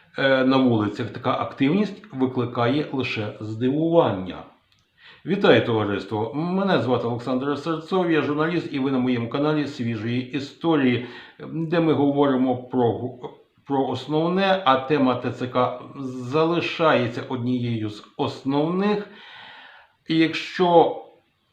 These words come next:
це відео вам, це відео викликає у вас емоції,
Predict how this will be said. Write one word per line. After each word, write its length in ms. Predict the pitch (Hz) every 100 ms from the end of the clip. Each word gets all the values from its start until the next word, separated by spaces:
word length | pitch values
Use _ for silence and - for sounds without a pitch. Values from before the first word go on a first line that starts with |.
| _ - 147 -
це 140 | 160
відео 440 | 151 143 123 123 123
вам, 360 | 120 117 95 - - _ _ _ _ _ _ _ - 131 131 131
це 120 | 165
відео 220 | 151 135
викликає 520 | 131 135 156 143 117
у 220 | 123 151
вас 380 | 135 123 - - - _ -
емоції, 920 | 175 175 165 135 - - 110 107 98